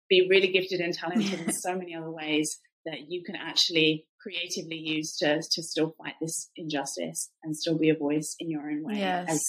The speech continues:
Speaker 1: the unique person that you were made to be.
Speaker 2: Yes, absolutely. I completely agree. And I think what you said earlier, just about just doing what you can with what you have. And, like, it's as simple as loving,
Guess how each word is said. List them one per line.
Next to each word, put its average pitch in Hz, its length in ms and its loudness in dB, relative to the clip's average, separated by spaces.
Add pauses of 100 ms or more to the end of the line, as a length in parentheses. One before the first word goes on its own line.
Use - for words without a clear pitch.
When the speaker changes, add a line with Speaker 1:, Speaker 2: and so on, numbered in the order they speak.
(140)
Speaker 1:
the 160 100 2
unique 151 300 0 (120)
person - 260 -4
that - 100 -4
you 151 100 -8
were 147 60 -8
made 151 220 -8
to - 100 -12
be. - 280 -6 (340)
Speaker 2:
Yes, 196 680 2 (500)
absolutely. 220 840 2 (100)
I 240 120 4
completely 240 720 2
agree. 185 560 0 (380)
And 226 440 4 (200)
I 233 140 6
think 269 380 4
what 240 180 4
you 247 80 0
said 208 320 2
earlier, 202 380 2
just 202 280 0
about 190 520 4 (320)
just 277 260 2
doing 311 320 8
what 294 180 6
you 269 120 4
can 254 300 4
with 233 120 -2
what 220 140 2
you 220 80 0
have. 214 480 2
And, 196 120 2
like, 190 200 2 (180)
it's 240 180 6
as 240 160 2
simple 240 360 4
as 196 180 4
loving, 233 680 4